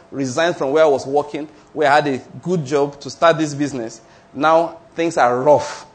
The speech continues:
I can't get capital. The change in the, um, availability of Forex has affected my ability to import or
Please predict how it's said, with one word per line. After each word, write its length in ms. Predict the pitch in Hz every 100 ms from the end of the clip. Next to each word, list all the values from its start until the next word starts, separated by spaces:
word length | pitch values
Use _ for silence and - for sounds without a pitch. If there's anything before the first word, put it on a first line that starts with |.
| _ _ _ -
I 80 |
can't 220 | - 160 160
get 160 | 156
capital. 600 | 156 143 143 151 180 - - _ _ -
The 160 | 123
change 360 | 120 175 180 156
in 100 | 143
the, 260 | 139 131 123
um, 400 | 131 127 127 -
availability 600 | 131 139 143 160 165 175
of 180 | 147 120
Forex 440 | 156 127 110 - _ - _
has 120 | 123
affected 520 | 131 127 165 165 170 156
my 180 | 143
ability 440 | 131 135 151 151 151
to 360 | - 143 131 127 - _ 139
import 540 | 135 135 156 160 165
or 200 | - 131